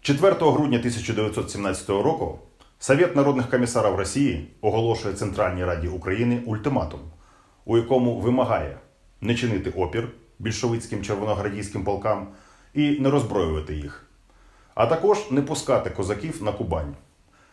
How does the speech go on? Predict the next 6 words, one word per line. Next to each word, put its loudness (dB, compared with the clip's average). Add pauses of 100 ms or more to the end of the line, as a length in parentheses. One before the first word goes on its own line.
(380)
які 0
також -4
чинили -2
опір -6 (320)
совєтській -6
власті -4